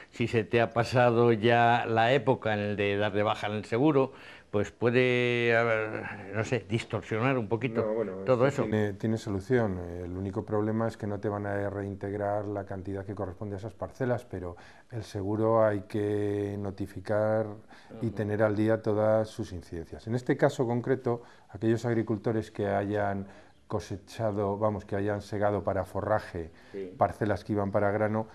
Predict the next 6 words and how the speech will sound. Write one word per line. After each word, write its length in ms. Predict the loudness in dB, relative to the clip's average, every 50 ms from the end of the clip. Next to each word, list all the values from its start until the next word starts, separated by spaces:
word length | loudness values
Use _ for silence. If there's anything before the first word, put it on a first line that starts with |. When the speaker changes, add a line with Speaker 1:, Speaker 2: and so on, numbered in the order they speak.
| -20 -14 -6
Speaker 2:
deben 280 | -2 0 0 0 0
hacer 240 | -2 -4 -4 -4 -2
una 200 | -2 0 0 0
notificación 800 | -2 -2 -4 -6 -8 -8 -8 -8 -6 -8 -8 -8 -6 -8 -6 -6
a 40 |
Agroseguro 720 | -6 -6 -8 -8 -10 -8 -8 -4 -4 -2 0 -2 -2 -4